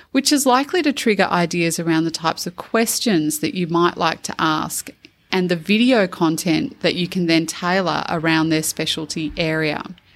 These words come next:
These are just three ways to help you generate ideas for your next video project, also known as ideation. There are many more wild and wacky ways to help you ideate.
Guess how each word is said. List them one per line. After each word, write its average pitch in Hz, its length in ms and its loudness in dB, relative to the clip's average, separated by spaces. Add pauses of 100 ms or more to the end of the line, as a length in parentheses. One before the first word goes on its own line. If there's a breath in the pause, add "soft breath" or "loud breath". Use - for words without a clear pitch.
(200 soft breath)
These 254 220 4
are 302 40 4
just 226 260 2
three 202 280 4
ways 156 380 2
to 175 100 -4
help 165 240 0
you 175 100 0
generate 156 480 0
ideas 151 460 -2
for - 100 -10
your 156 140 -4
next 151 260 -6
video 147 360 -4
project, - 600 -8 (260)
also 196 680 -2
known 165 640 -4 (180)
as 170 240 2
ideation. 151 1300 0
There 185 180 6
are 190 160 4
many 190 380 2
more 180 260 2
wild 170 400 6
and 170 140 0
wacky 165 240 -2
ways 156 340 -2
to - 80 -6
help 160 320 -4
you 160 140 -4
ideate. 151 640 -2